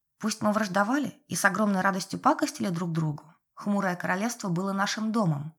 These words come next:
который мы поклялись защищать до последнего вздоха.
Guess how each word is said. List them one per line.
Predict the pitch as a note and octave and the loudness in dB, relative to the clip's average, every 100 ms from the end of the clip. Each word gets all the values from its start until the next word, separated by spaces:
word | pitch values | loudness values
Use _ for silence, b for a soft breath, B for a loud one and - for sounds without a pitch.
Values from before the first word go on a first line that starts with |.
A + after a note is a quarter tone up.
| _ | _
который | F3 F3 F3 | -4 0 2
мы | E3 | 2
поклялись | D#3+ E3 E3+ F3 | 0 -2 -2 0
защищать | D#3 E3 - - C4+ C#4 - | 0 -2 -4 -2 -4 -4 -6
до | D#3+ | -4
последнего | D#3+ F3 - A#3+ A3+ F#3+ | -2 -4 -2 -2 0 -2
вздоха. | F3 D#3 D3 - F3 | -6 -4 -4 -4 -10